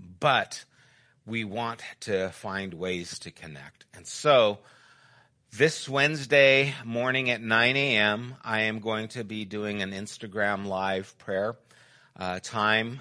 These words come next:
And so you can follow on that time. It's not gonna be a dialogue or anything like that. I'm just gonna lead us in a time of meditative prayer Wednesday morning at nine A M. I'm gonna try and do this on a regular basis,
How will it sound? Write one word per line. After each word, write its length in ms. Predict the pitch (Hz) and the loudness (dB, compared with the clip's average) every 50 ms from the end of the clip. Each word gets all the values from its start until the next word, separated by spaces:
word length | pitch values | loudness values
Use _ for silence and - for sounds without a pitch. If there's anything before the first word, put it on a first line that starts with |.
| - - | -18 -18
And 160 | 104 95 87 87 | -16 -16 -14 -12
so 140 | - 107 | -10 -10
you 180 | 98 95 98 101 | -8 -8 -8 -10
can 280 | - - 104 98 92 85 | -10 -10 -12 -12 -12 -12
follow 640 | - - 104 98 104 107 107 107 104 104 107 98 - | -8 -4 -2 -2 0 0 0 0 -2 -2 -4 -6 -8
on 280 | 104 107 107 107 104 104 | -8 -6 -6 -4 -2 0
that 240 | 107 101 98 - - | 0 0 0 0 -4
time. 260 | - 113 107 107 107 | -4 -4 -2 -2 -4
It's 140 | 95 - 110 | -8 -8 -6
not 180 | 110 110 110 | -6 -6 -6
gonna 160 | - 120 113 | -6 -8 -8
be 200 | 104 101 110 101 | -6 -4 -2 -2
a 40 | 92 | -2
dialogue 800 | 82 80 78 - 98 90 107 110 113 117 117 113 113 117 117 113 | -2 -4 -6 -4 -2 0 0 0 0 2 2 2 2 0 0 -2
or 100 | 113 110 | -6 -8
anything 260 | 110 110 110 123 113 | -8 -10 -10 -8 -6
like 180 | 104 104 - - | -6 -6 -2 0
that. 240 | 113 110 117 - - - - - - - - | 0 0 0 -2 -6 -14 -20 -20 -20 -14 -10
I'm 100 | 113 117 | -10 -8
just 180 | 113 117 - - | -8 -8 -8 -6
gonna 220 | - 120 117 110 | -4 -2 -2 -2
lead 360 | 107 101 107 113 117 117 110 | -2 -2 -2 -2 -2 -2 -2
us 260 | 107 101 104 104 - 113 | -2 -2 -4 -6 -8 -10
in 160 | 113 107 101 | -10 -8 -8
a 80 | 98 | -8
time 400 | 92 - - - 104 98 101 104 | -8 -10 -10 -8 -4 -4 -4 -4
of 120 | 101 92 87 | -6 -8 -6
meditative 680 | 92 101 104 98 87 - - 110 101 95 95 90 - - | -4 -4 -4 -4 -6 -10 -6 -6 -6 -6 -6 -8 -12 -12
prayer 420 | - - 104 95 98 98 95 95 - - - - _ | -6 -2 0 2 2 2 2 0 -4 -12 -20 -20 _
Wednesday 420 | - 98 101 104 101 98 - 104 101 | -8 -6 -6 -6 -6 -6 -6 -6 -6
morning 640 | 98 95 95 95 98 - - 101 98 98 98 101 - | -6 -6 -6 -4 -4 -4 -4 -4 -4 -4 -8 -10 -12
at 220 | - 107 92 92 90 | -12 -12 -12 -10 -10
nine 300 | 95 92 92 92 95 95 | -8 -6 -6 -4 -4 -6
A 120 | 92 87 90 | -6 -8 -8
M. 180 | 90 92 92 | -8 -8 -10
I'm 120 | 92 90 87 | -12 -12 -12
gonna 140 | 87 85 | -14 -16
try 220 | - - - 92 87 | -16 -18 -14 -14 -12
and 160 | 87 85 82 | -12 -12 -12
do 100 | 90 90 | -14 -14
this 220 | 85 87 85 - | -12 -14 -14 -14
on 160 | 92 78 78 78 | -16 -16 -14 -12
a 20 | |
regular 420 | 80 90 92 90 101 95 92 87 | -10 -10 -8 -6 -6 -4 -4 -4
basis, 540 | 85 80 101 101 101 - - 107 98 - - | -4 -2 -4 -4 -4 -6 -8 -10 -10 -12 -14